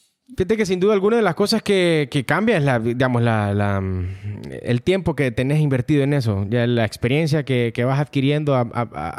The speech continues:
a raíz de esa primera vez que haces algo y de pronto ya tenés como cierta, mm, como una cierta, mm, mecánica de cómo llevar a cabo el proceso o cómo crear una empresa.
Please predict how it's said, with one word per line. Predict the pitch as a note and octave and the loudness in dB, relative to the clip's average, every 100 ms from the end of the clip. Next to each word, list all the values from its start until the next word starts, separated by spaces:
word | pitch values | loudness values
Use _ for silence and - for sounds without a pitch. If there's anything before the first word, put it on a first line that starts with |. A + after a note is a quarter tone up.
| A#2+ | -2
a | |
raíz | A#2 A#2+ C3+ | 0 0 0
de | |
esa | C#3 C#3+ A#2+ | 0 -2 -2
primera | B2 B2+ C#3 D3 B2+ A2+ | 0 0 2 2 2 2
vez | B2+ C#3+ | 2 0
que | - C3 A#2 | 0 -2 0
haces | G#2 - C#3+ | -2 0 0
algo | C3 D#3 B2+ B2+ C3+ | 0 0 0 0 2
y | B2+ | 2
de | A2 | 0
pronto | A2 A#2 A2+ | -2 -4 0
ya | B2 B2 | 0 0
tenés | B2 B2+ B2+ | -2 -2 -2
como | - C3 A2+ G#2+ - - - _ | -2 -2 -2 -4 -10 -20 -20 _
cierta, | - C#3+ C#3+ C3 C#3+ C3+ B2+ A#2+ | -4 0 0 0 0 2 2 0
mm, | A2+ G#2 G#2 - _ - - - _ | 0 -2 -4 -10 _ -20 -20 -20 _
como | C3+ C#3 | 0 2
una | D3+ D3+ D3 C#3 C3 A2+ | 2 2 2 0 0 -2
cierta, | A2+ D#3+ C#3+ D#3+ D3 C#3 B2+ B2 | 0 -2 0 0 2 2 2 2
mm, | A#2+ A2+ D#2+ A1 | 0 -2 -6 -4
mecánica | C3 B2 F3 E3 C#3 B2+ | -2 0 0 0 0 0
de | A#2+ | -2
cómo | G#2 C#3+ C#3+ | 0 0 2
llevar | C#3 | 2
a | C#3 B2 | 0 0
cabo | D#3 D3 | 0 2
el | B2 | 0
proceso | A2 B2+ B2 D3+ D3 C3 | 0 -2 2 0 2 2
o | A#2+ A2+ A#2 A2 | 2 0 -2 -4
cómo | - C#3+ | -4 -4
crear | B2+ C#3+ | 0 0
una | C#3+ | 0
empresa. | C3 B2 D3+ C3 B2 | 0 0 0 2 -2